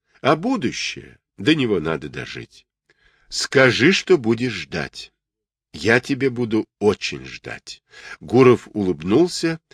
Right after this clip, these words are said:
так улыбается взрослый человек на вопрос ребенка.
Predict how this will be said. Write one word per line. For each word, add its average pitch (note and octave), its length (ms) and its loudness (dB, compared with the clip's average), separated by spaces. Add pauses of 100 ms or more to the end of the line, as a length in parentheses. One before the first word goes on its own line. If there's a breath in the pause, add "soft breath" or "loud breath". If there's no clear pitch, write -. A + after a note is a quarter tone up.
(260 soft breath)
так A#2 300 0
улыбается F#2+ 640 2
взрослый F2+ 580 2
человек E2 560 -2
на G2 120 -4
вопрос E2 440 -4
ребенка. C2+ 480 -14